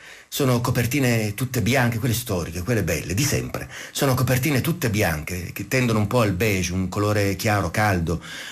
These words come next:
Hanno due sottili cornici, due riquadri vicino ai bordi. Uno è composto da una linea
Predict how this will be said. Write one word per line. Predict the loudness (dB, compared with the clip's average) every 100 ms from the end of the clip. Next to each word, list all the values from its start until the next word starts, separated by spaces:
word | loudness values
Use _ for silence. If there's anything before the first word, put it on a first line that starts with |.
| -4
Hanno | 0 2
due | 2 2 2 -2 -8 -16
sottili | -6 -4 -2 0 0 0
cornici, | 0 2 0 0 -2
due | 0 2
riquadri | 0 0 0 2 0 -2
vicino | -6 -4 -2 -2
ai |
bordi. | 0 -2 -4 -6 -10 -10 -6
Uno | 0 2
è | 2
composto | 0 0 0 0 0
da | 0
una | 2
linea | 2 2 2 2 0 -2